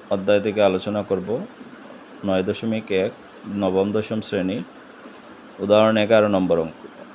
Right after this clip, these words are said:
এই উদাহরণ এগারো এসএসসি এবং দাখিল উভয়ের পরীক্ষাতেই আসে কিন্তু, যার কারণে, এবং এই যে সামনে যে পরীক্ষা আসবে, এসএসসি পরীক্ষা, এই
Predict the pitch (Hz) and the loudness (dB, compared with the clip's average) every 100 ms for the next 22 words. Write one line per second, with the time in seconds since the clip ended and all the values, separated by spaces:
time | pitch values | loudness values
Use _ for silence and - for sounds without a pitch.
0 | - 104 107 110 117 123 110 113 113 107 | -4 0 2 4 4 4 2 4 4 4
1 | 175 - - - - - - 104 - 117 | 2 -10 -20 -20 -20 -8 -4 -4 -4 -8
2 | - 127 156 - 107 110 113 107 98 113 | -4 -4 -4 -6 0 0 4 2 2 -2
3 | 90 - - - - 113 131 127 113 101 | -4 -8 -16 -14 -4 2 2 4 2 4
4 | 110 98 92 82 - 82 90 - - - | 0 2 2 2 -4 -12 -14 -16 -20 -20
5 | - - - - - 95 98 101 113 143 | -20 -20 -20 -10 0 2 4 2 0 -4
6 | - - - 92 101 107 175 - - - | -10 -18 -10 -4 -2 -2 -4 -12 -20 -20
7 | - - 101 110 113 110 113 117 117 113 | -18 -4 -2 -2 -2 0 0 0 0 0
8 | 110 113 104 - 107 98 113 113 107 - | 0 2 2 2 -2 0 -4 -2 -4 -2
9 | 123 165 - - - - - - - 98 | -4 -4 -8 -20 -20 -20 -20 -16 -4 0